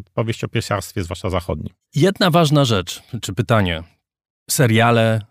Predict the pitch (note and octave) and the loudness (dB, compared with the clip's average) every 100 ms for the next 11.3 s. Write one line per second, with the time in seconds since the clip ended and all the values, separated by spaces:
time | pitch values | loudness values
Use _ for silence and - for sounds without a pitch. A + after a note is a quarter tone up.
0 | - C3+ B2 C3 G#2 A#2 - F#2+ G2 _ | 0 2 6 4 4 0 0 -6 -6 _
1 | _ _ _ D3 - B2+ A#2 - - G#2 | _ _ _ -2 0 2 2 0 0 0
2 | G#2 G2+ - A2 - A#2+ F2 - F#2+ F2 | 0 -4 -2 -2 2 2 2 0 -2 0
3 | E2 E2+ F#2 _ _ _ _ _ _ _ | -2 -4 -8 _ _ _ _ _ _ _
4 | - E3 G#3+ G3 - - _ - A#2+ G#2+ | 0 2 2 0 -4 -10 _ -6 0 0
5 | C#3 - - _ _ - - B2+ A#2+ B2 | 0 -4 -12 _ _ -12 -2 -2 2 2
6 | A#2 - B2 A#2+ C3+ C#3 _ _ _ _ | 2 0 -2 0 -2 -6 _ _ _ _
7 | _ - - - C#3 C3+ C3 - - _ | _ -6 -4 2 4 4 2 -2 -10 _
8 | - - A#2 G#2+ G#2+ G#2+ - A#2 B2 B2+ | -6 2 2 2 -2 -4 -4 -2 0 2
9 | A2+ A2 B2+ A2 G#2+ G#2+ A2+ A2 G2+ G2+ | 2 4 4 4 4 2 0 -4 -4 -4
10 | G#2 G#2 G#2 G2+ F#2 - - A#2+ G#2+ F2 | -2 0 0 -2 -4 -8 -4 2 2 2
11 | C#2+ - | -2 -12